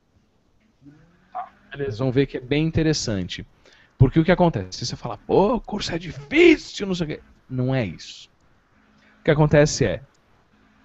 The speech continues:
a gente pode, quando, quando você tá aprendendo o básico, ou seja, quando você não tem conhecimento do software, "Ah, nunca mexi no Max, nunca mexi no Photoshop, no Ray, sei lá",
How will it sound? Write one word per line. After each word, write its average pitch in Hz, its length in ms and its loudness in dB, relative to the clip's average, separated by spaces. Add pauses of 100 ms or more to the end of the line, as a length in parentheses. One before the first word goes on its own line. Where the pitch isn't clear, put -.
(220)
a 143 80 0
gente 190 240 2
pode, 139 480 4
quando, 180 220 -2
quando 175 240 2
você 135 240 -6
tá - 80 -8
aprendendo 107 440 -10
o 107 80 -8
básico, 104 580 -4
ou 107 120 -8
seja, - 360 -14
quando 110 200 -12
você 107 240 -8
não 117 140 -6
tem 160 200 4
conhecimento 117 840 6
do 95 140 -2
software, 101 640 2
"Ah, 190 200 4
nunca 185 240 0
mexi 160 200 -2
no 156 80 -2
Max, 123 380 -2
nunca 135 160 -6
mexi 123 160 -4
no 123 80 -2
Photoshop, 123 500 2
no 78 80 0
Ray, 92 180 6
sei - 120 -2
lá", 78 120 -2